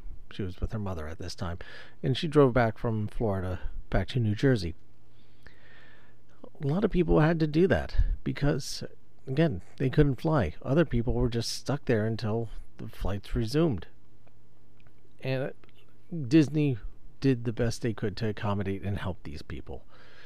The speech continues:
Um, the next day, the parks did open, but overnight, security tables popped up in front of the parks, in front of the gates, uh, and they started,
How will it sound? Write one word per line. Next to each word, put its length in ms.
Um, 540
the 100
next 300
day, 260
the 120
parks 360
did 240
open, 440
but 120
overnight, 600
security 560
tables 600
popped 320
up 140
in 100
front 240
of 120
the 100
parks, 480
in 100
front 200
of 40
the 80
gates, 460
uh, 440
and 220
they 100
started, 520